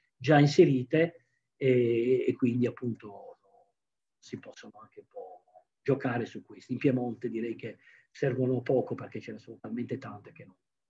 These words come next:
funzionano. Allora, il risultato, questo è il primo. Adesso apriamo invece quello con i grigliati. Questa è la schermata, vedete, mi dice già un disclaimer grande come una casa,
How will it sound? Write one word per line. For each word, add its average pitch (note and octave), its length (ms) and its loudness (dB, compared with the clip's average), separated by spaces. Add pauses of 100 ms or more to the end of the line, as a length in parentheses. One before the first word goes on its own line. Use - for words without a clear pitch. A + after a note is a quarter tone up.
(220)
funzionano. - 520 -20 (360)
Allora, G#3 220 8
il C#3+ 60 6
risultato, E3 520 6
questo C#3+ 400 4
è F#3 60 6
il C4+ 160 6
primo. C3 480 0 (320)
Adesso D#3+ 420 6
apriamo C#3+ 680 6
invece D#3 500 4
quello C3+ 340 6
con C3 160 4
i B2 60 0
grigliati. A#2 840 2 (920)
Questa F3 400 4
è C3 60 6
la D3 280 4 (220)
schermata, B2 920 0
vedete, A2 920 0
mi C#3 100 0
dice D3+ 320 6
già D#3 200 8
un C3+ 120 6
disclaimer C#3+ 880 6
grande C#3+ 320 4
come C3+ 240 0
una C3 100 -4
casa, C3 500 0